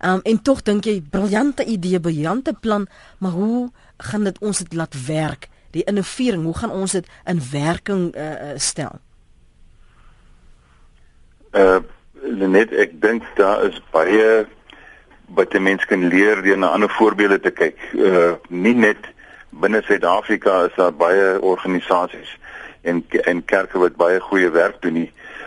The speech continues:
Speaker 2: maar ook internasionaal is daar baie goeie modelle. En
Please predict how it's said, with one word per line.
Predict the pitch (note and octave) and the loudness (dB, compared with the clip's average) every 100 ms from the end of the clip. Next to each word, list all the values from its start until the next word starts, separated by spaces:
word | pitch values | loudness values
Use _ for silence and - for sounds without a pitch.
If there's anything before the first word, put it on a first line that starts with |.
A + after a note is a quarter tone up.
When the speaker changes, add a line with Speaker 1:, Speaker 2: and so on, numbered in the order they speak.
| - - | -18 -4
Speaker 2:
maar | F2+ F#2+ | -2 0
ook | B2 A#2 | 0 0
internasionaal | G#2+ A2 G2 F#2+ - F2 F2 F#2+ F2 | 0 0 0 0 -2 0 2 2 -2
is | - | 0
daar | F2+ D#2 | 0 2
baie | E2 E2+ | 0 0
goeie | - F#2+ E2 | 0 -2 -2
modelle. | D#2 D2+ D2 C2+ - _ - _ - _ _ _ - | -2 0 0 -2 -8 _ -20 _ -20 _ _ _ -4
En | F2 F#2 F2+ F2+ F2+ | 0 2 0 0 -2